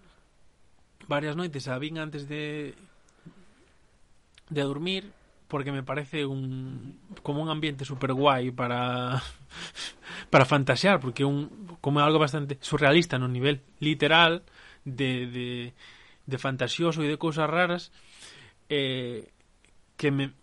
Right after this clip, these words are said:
que me sirve un pouco así como de, de enlace. E nada, eu veña a, a recomendarvos que, que probedes, porque eu creo que é eso, é, é moi extrema, igual o mandades a mierda e non vos gusta nada,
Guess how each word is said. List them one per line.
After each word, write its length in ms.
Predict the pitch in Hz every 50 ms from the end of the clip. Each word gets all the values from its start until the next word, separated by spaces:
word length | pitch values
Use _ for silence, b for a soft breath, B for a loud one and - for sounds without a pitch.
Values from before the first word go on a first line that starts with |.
| - -
que 80 | - 151
me 120 | 147 131
sirve 200 | 131 170 175 175 180
un 100 | 170 147
pouco 160 | 160 165 160 165
así 180 | 147 135 170 160
como 240 | - 170 165 160
de, 460 | 143 127 123 127 123 123 123 123 123 - B B B B
de 120 | 135 135
enlace. 480 | 123 123 123 123 123 117 - 117 110 - b b b b b b b b b b b b - -
E 80 | 156 147
nada, 320 | 143 131 113 113 117 113
eu 80 | 123 120
veña 320 | 123 131 127 131 127 127
a, 640 | 127 127 127 - 143 135 131 127 120 - - - -
a 260 | _ _ _ - - 139 143
recomendarvos 600 | 139 156 147 151 160 170 175 175 185 180 170 -
que, 320 | - - 160 151 131 113 - _ _ -
que 160 | - 156 131
probedes, 560 | - 139 139 151 147 135 117 117 117 - - - - - -
porque 560 | 120 104 - 123 120 120 120 120 120 117 - -
eu 80 | 143 131
creo 160 | 143 143 139
que 160 | 135 151 139
é 80 | 131 135
eso, 160 | 131 - - - 131
é, 40 | 127 131 131 135 139 - - -
é 60 | 151
moi 160 | 151 151 147 135
extrema, 320 | - - 156 156 143 127 113 123
igual 160 | 127 131 135 135
o 40 |
mandades 560 | 139 135 139 139 139 139 135 135 139 131 - -
a 320 | 143 139 139 139 139 135 131 139
mierda 320 | 165 185 196 190 185 190
e 80 | 175 160
non 80 | 147
vos 160 | 139 131 139
gusta 240 | 143 139 - 151 147
nada, 400 | 151 170 180 180 185 190 202 208